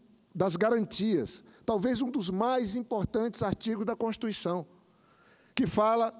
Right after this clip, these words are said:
dos direitos que nós temos. Dos direitos. Eu tenho que ler pessoas preconceituosas, tenho que ouvir pessoas que têm, talvez, frustrações,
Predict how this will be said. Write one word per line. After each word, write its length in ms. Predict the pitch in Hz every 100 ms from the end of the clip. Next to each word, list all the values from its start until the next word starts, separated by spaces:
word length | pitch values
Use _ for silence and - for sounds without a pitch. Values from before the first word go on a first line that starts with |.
| - -
dos 220 | 185 240
direitos 720 | 185 220 220 262 220 - 175 -
que 120 | 196
nós 240 | 190 175
temos. 480 | - 165 120 - - _ _ _ _ _ _ _ -
Dos 180 | 302
direitos. 680 | 302 311 277 208 - - - _ _ _ _ _ _ _ - _ -
Eu 200 | 208 190
tenho 280 | 202 277 214
que 160 | -
ler 440 | 156 139 190 175 101 - - - -
pessoas 580 | 196 156 - 202 190 -
preconceituosas, 1700 | - 208 - 190 156 - 196 190 165 131 151 170 123 - 73 - - _ - _
tenho 220 | 202 226
que 160 | 165 226
ouvir 680 | 220 143 120 208 220 156 - - - _ _
pessoas 760 | 226 175 - 214 220 190 - - - _ _ _
que 120 | -
têm, 500 | 156 226 226 220 214 - -
talvez, 480 | 208 151 202 220 -
frustrações, 1300 | 196 196 - 262 262 - - 196 240 190 - -